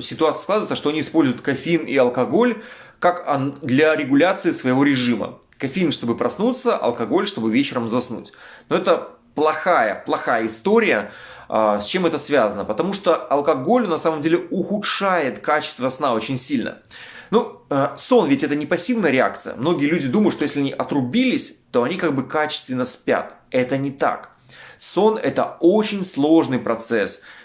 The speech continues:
который связан с колебанием, с чередованием нескольких стадий. А, условно говоря, если там человека мешком ударили, да, там, тяжелым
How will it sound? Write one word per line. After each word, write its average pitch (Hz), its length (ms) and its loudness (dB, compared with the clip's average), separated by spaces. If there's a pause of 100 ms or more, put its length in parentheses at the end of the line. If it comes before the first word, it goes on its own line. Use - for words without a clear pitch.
который 123 300 0
связан 165 400 2
с - 60 -8
колебанием, 156 760 0
с - 100 -20
чередованием 147 600 2
нескольких 147 440 -4
стадий. 107 560 -2 (440)
А, 110 420 4
условно 151 380 2
говоря, 135 260 4
если - 180 0
там 120 300 0
человека 143 240 0
мешком 160 420 2
ударили, 127 440 2
да, 127 180 4
там, 110 200 -4
тяжелым 120 600 0